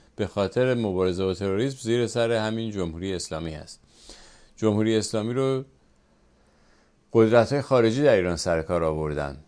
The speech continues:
و برای همین هم در تمام این مدت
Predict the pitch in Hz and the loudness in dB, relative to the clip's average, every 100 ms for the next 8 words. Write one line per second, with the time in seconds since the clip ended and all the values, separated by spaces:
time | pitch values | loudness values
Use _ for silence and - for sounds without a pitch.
0 | _ 92 92 95 110 110 120 120 117 110 | _ -2 2 4 2 2 -2 -2 -2 0
1 | 95 80 85 90 110 117 98 87 85 85 | 0 0 -6 -6 -4 -4 -4 -4 -4 -2
2 | 90 101 | 0 0